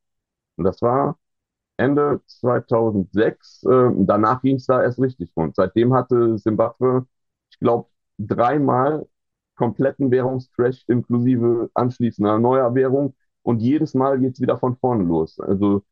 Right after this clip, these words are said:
die Anita Posch, äh, die macht da einen hervorragenden Job, weil die auch gerade in den südlichen Ländern Afrikas mit Leuten entsprechende Bitcoin-Bildung halt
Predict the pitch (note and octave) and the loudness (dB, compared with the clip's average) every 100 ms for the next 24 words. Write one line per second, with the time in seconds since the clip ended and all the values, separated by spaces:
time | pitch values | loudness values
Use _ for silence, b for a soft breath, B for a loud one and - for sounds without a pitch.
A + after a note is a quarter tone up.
0 | _ _ _ _ - A2+ G#2+ C3 C3+ A#2+ | _ _ _ _ -4 0 2 0 0 0
1 | - C3+ E3 _ _ A#2+ B2 B2+ A#2 A2+ | 0 -2 -4 _ _ 0 2 2 2 2
2 | A2+ G#2 - - A#2+ B2 A#2 G2+ G#2 A2 | 2 0 -6 -2 -2 0 0 2 0 0
3 | C3+ C3+ B2+ B2 G#2 B2+ C3 _ A2 A2+ | 0 2 2 0 0 -2 -4 _ -2 0
4 | F2+ A2+ - - A2 B2 A#2 A2 A#2+ C3 | 0 0 -4 -2 0 0 0 -2 -2 -4
5 | G#2 A2+ A2+ A2 D2+ F#2 - A#2+ - A#2+ | -4 -2 0 0 0 0 -2 -4 0 -2
6 | B2 _ _ _ _ A#2 G#2 A#2 B2 - | -4 _ _ _ _ -4 0 2 2 0
7 | A2+ G#2 - A2+ _ G#2+ A#2+ A#2+ A2+ A2 | 0 0 -2 -4 _ -2 0 0 2 2
8 | A2+ A2+ A#2 _ - C3 C#3+ - C3 C3 | 2 0 -4 _ -4 -4 -4 -2 0 2
9 | A2 B2+ C3+ C#3 B2+ A#2+ B2+ | 2 2 2 0 0 0 -2